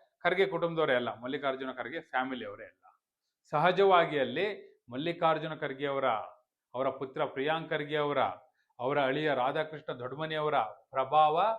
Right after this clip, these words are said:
ಬಳಕೆ ಆಗಿದೆ. ಹೀಗಾಗಿ ಐದು ಎಕರೆ ಜಾಗ ಅವರಿಗೆ, ಅದು ಕೂಡ ನಾನು ಹೇಳಿದ್ನಲ್ಲ, ಸಿ ಎ ಸೈಟ್ ಅವರಿಗೆ ಸಿಕ್ಕಿದೆ ಅನ್ನುವಂಥದ್ದು ಇರುವಂಥ ಆಪಾದನೆ. So, ಆ ಆಪಾದನೆಯ ಹಿನ್ನೆಲೆಯಲ್ಲಿ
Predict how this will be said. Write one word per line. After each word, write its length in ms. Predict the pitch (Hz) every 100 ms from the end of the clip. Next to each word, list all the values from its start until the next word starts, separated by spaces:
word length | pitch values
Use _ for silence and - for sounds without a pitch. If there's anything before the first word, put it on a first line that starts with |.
| - _ _ 131
ಬಳಕೆ 340 | 135 143 156
ಆಗಿದೆ. 580 | 131 131 123 123 139 113 95 _ _ _ _ _ 143
ಹೀಗಾಗಿ 800 | 175 180 160 151 190 233 - _ _
ಐದು 240 | 156 180 170
ಎಕರೆ 300 | - 185 208
ಜಾಗ 280 | 151 147 156
ಅವರಿಗೆ, 300 | 147 139 131
ಅದು 240 | 131 175
ಕೂಡ 200 | 175 175
ನಾನು 180 | 175 160
ಹೇಳಿದ್ನಲ್ಲ, 280 | 165 165 156 117 - - _ _
ಸಿ 160 | 190 214
ಎ 160 | 226
ಸೈಟ್ 500 | 214 202 185 165 - - _ _ _ _ _ _ _ _ _ _ _ -
ಅವರಿಗೆ 240 | 180 175
ಸಿಕ್ಕಿದೆ 540 | - 165 170 156 156
ಅನ್ನುವಂಥದ್ದು 760 | 143 143 147 135 143 208 208 -
ಇರುವಂಥ 340 | 135 127 117
ಆಪಾದನೆ. 680 | 151 110 120 113 107 120 - _ _ _ _ _ _ _ _ _
So, 80 | 208
ಆ 520 | 214 143 170 160 139 165
ಆಪಾದನೆಯ 640 | 175 226 233 226 220 214
ಹಿನ್ನೆಲೆಯಲ್ಲಿ 960 | 180 170 156 135 110 135 214 226 -